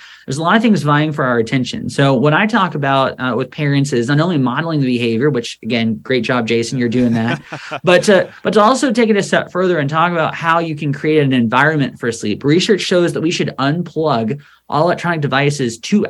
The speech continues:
Speaker 1: hours before we go to bed. I don't know anybody that's doing
Speaker 2: No.
Speaker 1: that. I'm guilty of that as
Speaker 2: Yeah.
Speaker 1: well, right? We live in a digital age where we're surrounded by screens. But, you know, if you can at least take maybe the fifteen minutes before bed or the thirty minutes, build up that capacity just a little bit.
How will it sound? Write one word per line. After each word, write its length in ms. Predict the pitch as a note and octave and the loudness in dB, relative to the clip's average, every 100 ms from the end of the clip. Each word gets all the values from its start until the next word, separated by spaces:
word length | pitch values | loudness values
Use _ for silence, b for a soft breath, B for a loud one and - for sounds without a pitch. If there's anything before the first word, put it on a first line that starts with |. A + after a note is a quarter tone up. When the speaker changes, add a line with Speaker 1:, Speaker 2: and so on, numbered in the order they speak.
| - | -2
Speaker 1:
hours 520 | C#3 D3+ B2+ A#2 A2+ b b | 0 2 2 0 -4 b b
before 200 | - C#3 | 0 4
we 80 | D3 | 4
go 140 | C#3 B2 | 4 0
to 60 | |
bed. 400 | B2+ B2+ E2+ - _ _ - | 0 0 -2 -10 _ _ 0
I 80 | G3+ | 2
don't 80 | F#3+ | 2
know 120 | D3 D#3+ | 0 0
anybody 380 | D#3 D3 C3 | 0 2 0
that's 180 | A2+ A2+ | 0 -2
doing 220 | - B2 | -2 -2
Speaker 2:
No. 80 | A#2 | 0
Speaker 1:
that. 100 | G#2+ - | -2 -2
I'm 140 | D3+ | -2
guilty 240 | D3+ D3 | -2 0
of 120 | C3+ A#2 | 0 0
that 160 | A#2 | 0
as 180 | A#2 A2+ | 0 -2
Speaker 2:
Yeah. 60 | B2 | -2
Speaker 1:
well, 200 | A#2+ A2 | -2 0
right? 240 | B2+ C#3 | 0 0
We 140 | C3+ | 0
live 220 | C#3 D3 D#3 | 4 4 4
in 80 | |
a 80 | C3 | 0
digital 400 | A2+ C#3+ D3 C3 | -2 -2 -2 -2
age 320 | A2 C#3 B2+ | -2 -2 -2
where 80 | B2+ | -4
we're 180 | B2 B2+ | -2 -4
surrounded 420 | A#2+ B2 B2+ C3 | -2 0 0 0
by 160 | A2 A2 | -2 -4
screens. 580 | - - D#3 B2+ A#2 - B B B | -6 -2 2 2 2 -2 B B B
But, 240 | F3+ F3+ G3+ | 2 2 2
you 60 | |
know, 100 | G3 | 2
if 160 | F#3 F3 | 2 2
you 100 | A3 | 2
can 120 | A#3+ | 2
at 160 | F#3+ E3+ | -2 -2
least 340 | F#3+ F#3+ - | -2 -2 -2
take 240 | F#3+ E3+ | -4 -2
maybe 200 | G#3 A3 | 2 2
the 100 | G#3 | 2
fifteen 480 | F#3+ G#3+ G#3+ - G3 | 0 -2 -2 0 2
minutes 280 | F3+ D#3 - | 2 -2 -4
before 280 | C#3+ C3 A#2 | -2 2 4
bed 180 | A2+ A2+ | 4 2
or 80 | |
the 100 | A#2 | 0
thirty 320 | - F3 F3 C#3+ | 0 -2 0 2
minutes, 320 | A#2+ A2 - | 2 0 0
build 300 | C#3+ A3+ G#3+ | 4 4 4
up 220 | G3 - | 2 0
that 260 | D3+ D3 - | -2 -2 -4
capacity 500 | - D3 D3+ - C#3 | -8 -6 -6 -4 -2
just 220 | C3+ B2+ | -2 0
a 40 | |
little 240 | B2 C#3 C3+ | 4 6 6
bit. 300 | A#2+ A2+ | 4 0